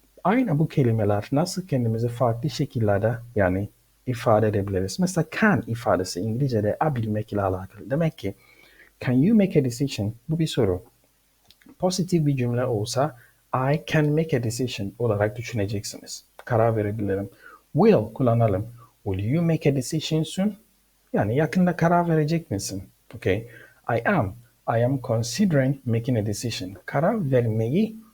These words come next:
düşünüyorum yani. Üçüncüsü I will. I will make a decision by tomorrow. Yarına kadar ben karar vereceğim. I did. I did make a decision yesterday. Should.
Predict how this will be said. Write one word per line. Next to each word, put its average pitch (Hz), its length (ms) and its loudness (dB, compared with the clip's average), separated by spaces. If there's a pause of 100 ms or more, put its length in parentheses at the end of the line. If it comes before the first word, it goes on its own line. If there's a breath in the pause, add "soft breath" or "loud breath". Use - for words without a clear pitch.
(140)
düşünüyorum 113 640 0 (140)
yani. 101 380 -4 (500 soft breath)
Üçüncüsü 139 500 0 (340)
I 117 100 2
will. 113 300 4 (220)
I 110 60 0
will 107 300 0
make 160 220 -2
a 131 40 0
decision 127 560 -2 (180)
by 107 260 4
tomorrow. 110 500 -2 (600)
Yarına 139 500 0
kadar 117 320 2
ben 127 140 0
karar 120 400 2 (260)
vereceğim. 127 380 2 (760 soft breath)
I 117 80 2
did. 127 220 2 (460 soft breath)
I 107 120 -4
did 226 180 2 (180)
make 139 400 0
a 113 60 -2
decision 113 440 -4
yesterday. 107 540 -4
Should. 160 300 2